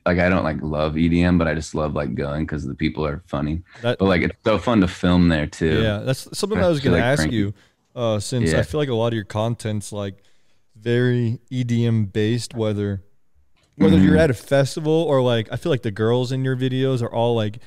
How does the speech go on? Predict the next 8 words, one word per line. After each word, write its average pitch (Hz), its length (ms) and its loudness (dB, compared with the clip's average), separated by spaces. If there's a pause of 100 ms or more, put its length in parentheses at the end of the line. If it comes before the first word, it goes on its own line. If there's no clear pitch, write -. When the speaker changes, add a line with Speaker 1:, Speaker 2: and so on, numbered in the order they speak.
(340)
Speaker 2:
E 131 140 2
D 120 240 2
M 120 640 0
type 127 480 -4
girls. 120 420 2
Speaker 1:
Mm-hmm. 95 880 4
Yeah. 90 320 4
Speaker 2:
Um, 98 200 -6